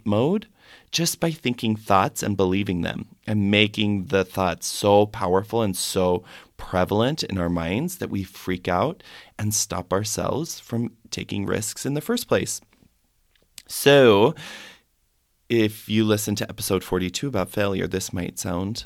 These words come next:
a little familiar. And if you haven't, go back and listen to that one. There's, um, some good information that I think will help you in understanding this topic as well. But basically, even though we have evolved to need fear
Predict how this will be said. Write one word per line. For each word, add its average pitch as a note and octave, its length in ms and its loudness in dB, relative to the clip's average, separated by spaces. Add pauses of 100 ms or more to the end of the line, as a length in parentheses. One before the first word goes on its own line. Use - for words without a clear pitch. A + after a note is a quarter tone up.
a - 60 -10
little B2 180 -4
familiar. D#3 640 -6
And A2+ 120 0
if A2+ 100 -6
you C3 80 -4
haven't, D#3+ 240 -4
go B2+ 100 -4
back C#3 220 -8
and B2 80 -2
listen C3 260 -6
to G2 120 -10
that F2+ 200 -6
one. F2+ 200 -2
There's, F#2+ 360 -6 (440)
um, F#2+ 200 -2
some F#2 300 -4
good F2+ 420 0
information F2+ 520 -4
that F2+ 120 -6
I F2+ 40 -6
think G2 220 -10
will - 100 -8
help - 280 -12
you F2 300 -8
in F#2 120 -6
understanding F#2 440 -8
this G#2+ 180 -8
topic - 320 -10
as - 140 -12
well. G#2 280 -6 (760)
But C#3+ 180 0
basically, E3+ 480 2 (160)
even F3+ 200 -2
though F#3 100 0
we C3+ 160 -2
have G#2+ 380 -6
evolved G#2+ 500 2
to A2 140 -4
need F#2+ 420 0
fear F#2+ 800 -4